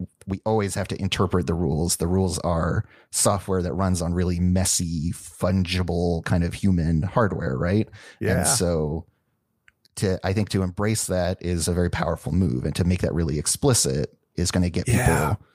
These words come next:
Speaker 1: you know, it's gonna prime the players of the game to understand that that's what they're doing at every turn.
Speaker 2: I've never thought about it that way, Andrew, that, that w-, w-,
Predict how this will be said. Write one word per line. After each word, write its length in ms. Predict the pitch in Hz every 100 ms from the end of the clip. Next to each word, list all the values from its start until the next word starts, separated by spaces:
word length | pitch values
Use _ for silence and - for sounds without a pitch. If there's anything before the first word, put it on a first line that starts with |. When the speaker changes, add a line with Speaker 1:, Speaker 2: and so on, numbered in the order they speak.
| _ -
Speaker 1:
you 100 | 113
know, 240 | 92 - 110 -
it's 80 | -
gonna 160 | 143
prime 500 | - 113 107 101 95
the 100 | 87
players 400 | - 98 92 87
of 100 | 82
the 80 | 87
game 300 | 98 98 92
to 120 | - 104
understand 560 | 95 82 - 87 82
that 80 | 87
that's 180 | - -
what 80 | -
they're 120 | 69
doing 380 | - 71 55 53
at 80 |
every 200 | - -
turn. 460 | - - - - - - _ _ _ - -
Speaker 2:
I've 220 | 165 185
never 200 | 165 160
thought 300 | 123 123 120
about 240 | 107 98 98
it 80 |
that 160 | 98 101
way, 140 | 98 95
Andrew, 180 | 98 101
that, 240 | 101 -
that 180 | 110 95 - -
w-, 160 | 117 113
w-, 120 | 110